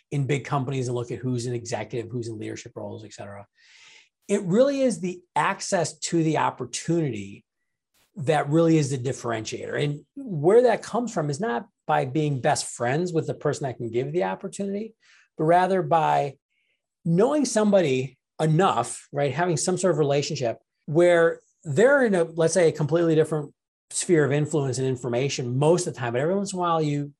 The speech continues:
talk, you engage, and they tell you, they say, "Hey, there's this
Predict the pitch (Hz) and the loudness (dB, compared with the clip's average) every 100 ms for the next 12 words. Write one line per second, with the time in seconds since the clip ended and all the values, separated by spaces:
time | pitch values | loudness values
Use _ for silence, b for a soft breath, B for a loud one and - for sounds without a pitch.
0 | _ - 147 120 101 - 113 117 123 110 | _ -8 -6 -6 -10 -10 -8 -4 -4 -4
1 | - - _ b b 156 160 160 190 202 | -8 -20 _ b b -2 -2 0 0 2
2 | 156 135 - 143 185 190 143 147 147 151 | 2 0 0 0 2 2 2 0 0 0
3 | - | -2